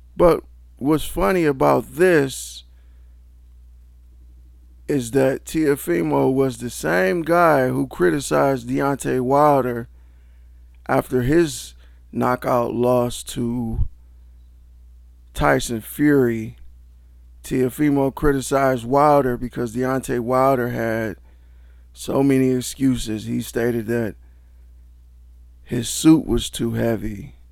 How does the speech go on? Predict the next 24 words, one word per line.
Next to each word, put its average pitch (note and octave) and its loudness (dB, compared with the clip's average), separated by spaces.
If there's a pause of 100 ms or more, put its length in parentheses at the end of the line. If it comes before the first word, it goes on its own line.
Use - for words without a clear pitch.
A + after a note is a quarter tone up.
(220)
because, A#2 -4
if A2+ -4
you A2+ -6
n-, B2 -2
remember, A#2+ 0 (640)
Deontay A#2 -4
Wilder B2+ 2
had B2+ 0
that B2 0
elaborate B2+ 0
suit C#3 0 (300)
on A#2+ 0
his A#2 -4
walkout B2+ 2
to C3+ -6
the B2 0
ring, B2+ 0 (760)
which - -6
was A#2+ -2
later C3+ 2
revealed B2 2
weighed C3 2
fifty C3+ -2
pounds. B2 -2